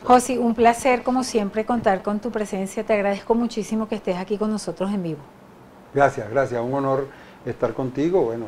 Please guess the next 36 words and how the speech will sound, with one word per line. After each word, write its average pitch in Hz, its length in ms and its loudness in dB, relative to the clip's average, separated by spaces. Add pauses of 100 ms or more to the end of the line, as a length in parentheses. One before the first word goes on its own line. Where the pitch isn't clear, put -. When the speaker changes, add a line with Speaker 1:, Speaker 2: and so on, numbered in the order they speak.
Speaker 2:
hace 120 440 -4
unos 117 160 -8
cuantos 123 300 -8
años 123 180 -6
fuiste 127 200 -6
la 127 80 0
primera 117 300 -6
que 127 80 -4
me 127 60 -4
entrevistaste 120 720 -6
y 110 80 -8 (360)
siempre 123 240 -6
estaremos 120 380 -2
pendientes 117 360 -6
para 117 140 -4
estar 110 200 -8
en 110 100 -6
tu 110 80 -16
programa. 107 400 -10 (520)
Speaker 1:
Espero 196 380 0
que 214 340 0
esa, 208 340 0
esa 208 320 0
primera 226 400 0
sea, 208 260 0 (100)
se 247 100 2
repita 214 360 0
muchas 233 260 -4
veces. 208 220 2
Speaker 2:
<laughs> 147 100 2
Amén, 131 320 0
que 123 120 -2
así 110 180 -6
sea. 101 160 -12 (260)
Speaker 1:
Muchísimas 233 540 0
gracias, 214 440 2